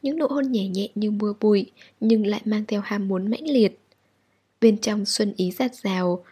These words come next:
mặc cho ngoài cửa sổ, gió bắc vẫn thét gào với cái lạnh tê tái của mùa đông. Chương hai hai. Mặt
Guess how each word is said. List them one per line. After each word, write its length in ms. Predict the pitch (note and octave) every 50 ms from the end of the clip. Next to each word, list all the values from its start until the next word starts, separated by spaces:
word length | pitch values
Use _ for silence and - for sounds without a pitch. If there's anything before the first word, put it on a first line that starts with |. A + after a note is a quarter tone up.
| _ _ -
mặc 180 | B3+ B3+ B3 B3 -
cho 160 | - C#4+ C#4+
ngoài 180 | C4+ A#3 G3 -
cửa 140 | - F#3 F3
sổ, 440 | - - - G3+ F#3+ E3+ D#3+ - - _ _ _
gió 220 | - - F3 F3+ F3
bắc 360 | - B3 C#4+ - - - -
vẫn 120 | A3+ A#3
thét 240 | B3 - E4 - -
gào 320 | - A3 G3+ F3+ F3 E3+ F3 -
với 120 | - G3+ G#3
cái 200 | - G3+ G#3 G#3+
lạnh 160 | B3 C4+ - _ -
tê 160 | - G#3 G3 -
tái 220 | - F#3 E3+ E3+ F#3
của 140 | - C4
mùa 220 | A#3+ G#3+ F#3 F3 - -
đông. 320 | G#3 A3 A3+ A3+ A3+ A3 A3 _ _ _ _ _ _ _ _ _ _ _ _ - _ _ _ _ _ _ _ _ _ _ _ _ _ _ _ _ _ _ _ _ _ _ _ _ _ _ _ _ - _ _ _ _ _ _ _ _ _ _ _ _ - _ _ _ _ _ _ _ _ _ _ _ _ _ _ _ _ _ _ _ _ _ _ _ _ _ _ -
Chương 220 | - - B3+ A3+ A3
hai 160 | A3+ A3 G#3+
hai. 440 | G#3+ A3 G#3+ G#3+ G#3+ G#3+ G#3 G3+ G3+ _ _ _ _ _ _ _ _ _ _ _ _ _ _ _ _ _ _ _ _ _ _ _ _ _ _ _ _ _ _ _ _ _ _ _ _ _ - - _ _ _
Mặt 200 | - A3+ G#3+ G#3+